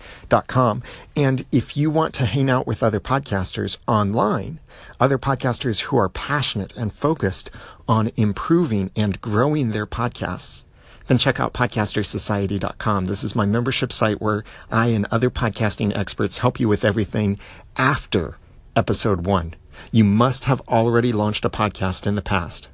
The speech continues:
in order to join. That's a requirement. Everyone must have reached that equal playing field,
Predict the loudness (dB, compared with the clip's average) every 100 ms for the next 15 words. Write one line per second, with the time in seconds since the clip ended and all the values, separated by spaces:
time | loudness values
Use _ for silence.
0 | -6 0 0 0 -2 -2 0 0 0 -6
1 | -14 -14 -6 -2 0 0 2 4 2 -2
2 | -4 0 2 2 2 2 0 0 -4 -6
3 | -2 -2 0 -2 -2 -4 -4 -6 -4 -4
4 | 0 0 0 -4 -18 -2 0 0 -2 -4
5 | -4 -4